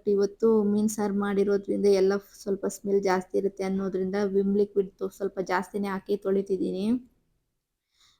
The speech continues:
ನೀವು ಸಹ ಒಂದ್ಸತಿ ಟ್ರೈ ಮಾಡಿ ನೋಡಿ. ವಿಮ್ ಲಿಕ್ವಿಡ್ ಹಾಕಿದ್ರೆ ಅಷ್ಟೊಂದು ಫಿಶಿ ಸ್ಮೆಲ್ ಎಲ್ಲ ಜಾಸ್ತಿ ಬರೋದಿಲ್ಲ. ಮತ್ತೆ ಫಿಶ್ಗಿಂತಲೂ ಮೊಟ್ಟೆ ಎಲ್ಲ ಇರುತ್ತಲ್ವಾ, ಮೊಟ್ಟೆ ಏನಾದ್ರೂ ಬೇಯಿಸಿದ್ರೆ ಇಲ್ಲಾಂದ್ರೆ ಮೊಟ್ಟೆನ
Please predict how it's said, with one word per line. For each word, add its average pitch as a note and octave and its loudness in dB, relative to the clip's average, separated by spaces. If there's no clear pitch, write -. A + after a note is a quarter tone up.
ನೀವು C#4+ 8
ಸಹ D4 2
ಒಂದ್ಸತಿ A#3+ 4
ಟ್ರೈ A3 0
ಮಾಡಿ A3 4
ನೋಡಿ. G#3 0
ವಿಮ್ A#3 4
ಲಿಕ್ವಿಡ್ A#3 0
ಹಾಕಿದ್ರೆ G3 -2
ಅಷ್ಟೊಂದು A3 -2
ಫಿಶಿ A#3 -2
ಸ್ಮೆಲ್ G#3+ 0
ಎಲ್ಲ G3 4
ಜಾಸ್ತಿ G3+ -6
ಬರೋದಿಲ್ಲ. G3 0
ಮತ್ತೆ - -4
ಫಿಶ್ಗಿಂತಲೂ C#4 4
ಮೊಟ್ಟೆ A#3 4
ಎಲ್ಲ B3 6
ಇರುತ್ತಲ್ವಾ, A3 6
ಮೊಟ್ಟೆ A3 2
ಏನಾದ್ರೂ A#3+ 4
ಬೇಯಿಸಿದ್ರೆ G#3+ 4
ಇಲ್ಲಾಂದ್ರೆ G#3+ 2
ಮೊಟ್ಟೆನ G#3 -2